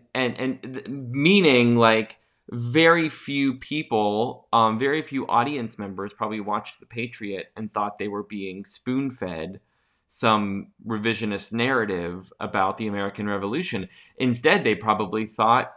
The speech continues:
it was a fun movie, you know, and it was a, it was an emotional movie, and it, and it, it was an escapist movie. Um, but, but propagandistic, it, it was, it, it,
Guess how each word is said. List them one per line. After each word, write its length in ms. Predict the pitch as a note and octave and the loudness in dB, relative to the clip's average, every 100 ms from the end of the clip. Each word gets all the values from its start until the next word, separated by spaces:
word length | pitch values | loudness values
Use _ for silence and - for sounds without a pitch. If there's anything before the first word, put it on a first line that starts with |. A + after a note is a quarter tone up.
| _ _ | _ _
it 80 | A#2+ | -2
was 100 | C3 | -2
a 60 | C3+ | 0
fun 260 | C#3 D#3 | 0 2
movie, 460 | D#3 A#3 A2+ - - _ | 2 -2 -4 -12 -16 _
you 180 | - A#2+ | -4 0
know, 240 | A#2+ C3 | 2 2
and 100 | D3 | 2
it 60 | B2+ | -2
was 200 | B2 A#2+ | -2 -2
a, 320 | B2+ A#2+ A2+ | 2 2 2
it 40 | G#2 | -2
was 200 | B2 B2 | -6 -4
an 80 | |
emotional 440 | B2 B2 G3+ G3+ D3+ | -2 0 0 -2 -4
movie, 440 | A#2+ A2+ G2+ G2 D#2+ | -2 -2 -4 -6 -6
and 180 | A2 | -4
it, 100 | A#2 D2+ | -6 -6
and 120 | A#2 | -6
it, 220 | A#2 A2 - | -4 -6 -8
it 40 | |
was 180 | A#2+ A#2 | -8 -6
an 80 | A#2 | -6
escapist 680 | A#2 - E3 F#3+ C#3+ G#2+ A2 | -8 -2 0 0 -2 -4 -6
movie. 420 | G#2 F#2+ F#2+ F2+ _ _ _ _ | -8 -8 -12 -14 _ _ _ _
Um, 600 | B2 A#2+ A2+ G#2+ G#2+ G2+ - _ | 4 6 6 2 -2 -8 -14 _
but, 400 | C3+ A#2+ A2 - | 0 0 -2 -8
but 160 | C3+ - | -14 -2
propagandistic, 1120 | E3 E3 - B2 A#2+ E3+ - B2+ G2+ - - _ | 0 0 -2 -6 -6 -8 -6 -6 -6 -8 -20 _
it, 260 | A2+ A2 - - | -12 -12 -14 -16
it 120 | G2+ | -12
was, 440 | F2 G2 G2 - - _ | -12 -12 -14 -20 -20 _
it, 140 | F#2+ - _ - - | -10 -10 _ -14 -10
it, 320 | D2+ G#2+ | -8 -8